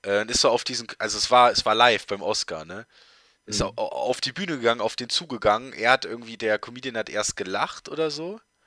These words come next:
Speaker 1: hat irgendwas gesagt. Ja, und ist Will Smith hingegangen und hat ihm auch gut eine geflatscht mit der flachen Hand. Also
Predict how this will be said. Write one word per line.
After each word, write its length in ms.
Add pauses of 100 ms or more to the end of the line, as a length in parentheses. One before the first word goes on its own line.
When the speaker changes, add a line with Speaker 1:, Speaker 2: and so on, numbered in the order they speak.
Speaker 1:
hat 80
irgendwas 300
gesagt. 340 (240)
Ja, 80
und 60
ist 140
Will 80
Smith 260
hingegangen 400
und 80
hat 100
ihm 120
auch 140
gut 160
eine 160
geflatscht 520
mit 140
der 80
flachen 380
Hand. 260 (600)
Also 200